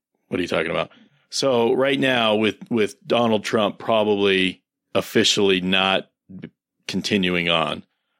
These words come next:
I, you know, I, my understanding is all of his court cases are getting tossed for lack of evidence and blah, blah, blah. And I, no doubt there was fraud, but, you know, apparently there's not a lot of evidence, at least not enough to, to close his numbers of,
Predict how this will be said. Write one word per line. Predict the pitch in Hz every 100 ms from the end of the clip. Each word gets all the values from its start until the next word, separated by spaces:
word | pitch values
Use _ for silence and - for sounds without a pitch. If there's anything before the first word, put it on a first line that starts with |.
| -
I, | 104 -
you | -
know, | 95 85
I, | 87 85 -
my | 104 101
understanding | 92 - 95 90 85
is | 85
all | 90 87
of |
his | 85
court | - - 90 -
cases | 90 85 - 82
are |
getting | 80 82 78
tossed | - 87 80 80 -
for | 80
lack | 80 80 -
of | 78
evidence | 80 80 80 -
and | 82
blah, | 78
blah, | 78 -
blah. | - -
And | -
I, | - - - _ _ _ -
no | 127 120
doubt | 110 98
there | 87 87
was | 80
fraud, | - 92 82 80 -
but, | 82 80 - _ _
you | - 90
know, | 80
apparently | 80 - 92 82
there's | 80 78 -
not | - 85
a |
lot | 82 80
of | 82
evidence, | 80 82 -
at | 85
least | 87
not | 87 85
enough | 82 85 -
to, | 90 82 87 _ _ _ _
to | -
close | 95 - 107 95
his | - 90
numbers | 95 92 90 82 82 - - - -
of, | 90 85